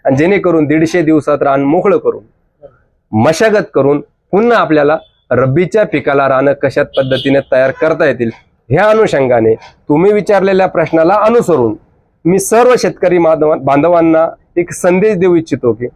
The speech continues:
निश्चित गंगा कावेरीचा बलदेव हा जो वाण आहे, ह्या वाणाची लागवड आपण चार बाय दोन किंवा साडेचार बाय दीड किंवा पाच बाय एक किंवा पाच बाय दीड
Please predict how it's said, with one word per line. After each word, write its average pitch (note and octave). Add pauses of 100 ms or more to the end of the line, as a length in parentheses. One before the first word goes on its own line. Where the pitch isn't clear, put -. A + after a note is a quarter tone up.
(240)
निश्चित F3+ (380)
गंगा D#3
कावेरीचा F#3
बलदेव E3+
हा D#3+
जो D#3
वाण C#3+
आहे, C3+ (320)
ह्या B2+
वाणाची F3+
लागवड C3
आपण C3 (500)
चार F#3+
बाय F#3+ (380)
दोन D#3 (420)
किंवा F3
साडेचार F3
बाय F3
दीड E3 (560)
किंवा F#3+
पाच D#3+
बाय E3+
एक G#3 (420)
किंवा F#3
पाच D#3+
बाय D#3
दीड D#3+